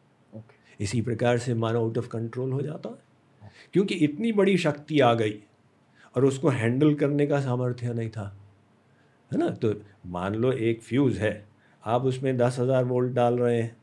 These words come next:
Speaker 2: वो fuse उड़ सकता है। तो इसीलिए ये जो मार्ग है,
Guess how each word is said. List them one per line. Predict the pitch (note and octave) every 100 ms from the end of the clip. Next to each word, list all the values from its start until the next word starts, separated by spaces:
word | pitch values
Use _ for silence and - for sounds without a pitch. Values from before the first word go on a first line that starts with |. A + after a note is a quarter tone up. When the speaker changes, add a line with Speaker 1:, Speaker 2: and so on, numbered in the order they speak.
| _ _ _ _ -
Speaker 2:
वो | G2
fuse | G2 A2 B2
उड़ | D3
सकता | C#3+ C#3 - B2+
है। | A#2 - _ _ _ _ _ - - -
तो |
इसीलिए | - G2 G#2 G#2 A#2 G#3+ D4+ - _ _ -
ये | F#2+ G2 B2+ G3
जो | G3+ D3
मार्ग | G#2 F#2+ A2 A2 F#2+
है, | F2+ G2 G2+ F2+ F2+